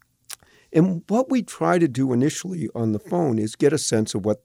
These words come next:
the person has. I mean, if the person tells me we have a l-, well, <laughs> we, the first question we ask usually is about how many books do you have?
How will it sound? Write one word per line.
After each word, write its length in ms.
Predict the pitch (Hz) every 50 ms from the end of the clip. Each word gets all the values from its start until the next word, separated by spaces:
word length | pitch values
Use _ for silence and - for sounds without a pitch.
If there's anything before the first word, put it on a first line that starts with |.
| _ -
the 80 | 110
person 400 | 104 - 110 104 101 - 131 127
has. 480 | 135 180 185 151 110 98 - - - - - _ _ _ _ _ _ _ _
I 40 | 156
mean, 100 | 151 147
if 100 | 143 147
the 100 | - 143
person 360 | - 165 170 165 - 151 147
tells 360 | - - 143 143 143 135 -
me 120 | 139 127 120
we 180 | 113 120 123
have 140 | 123 120 110
a 60 | 113
l-, 220 | 104 104 113 - - _ _ _ _ _ _ _ _ _
well, 240 | - 156 131 110 - _ _ _ _ _ - - - _ _ _ _ _
<laughs> 480 | _ - 135 - - - _ _ _
we, 180 | 151 147 160 147 - - _ _
the 120 | 165 143
first 320 | - - 220 240 214 -
question 340 | - 208 202 185 - - 151
we 180 | 143 143 139 143
ask 360 | 147 151 156 131 - - -
usually 400 | 120 110 101 - 123 113 110 113
is 100 | 113 104
about 280 | 120 104 135 143 139 113
how 140 | 113 131 135
many 200 | 131 120 123 117
books 340 | 95 104 107 107 - - -
do 120 | - 117
you 100 | 107 101
have? 360 | 101 135 147 131 104 90 -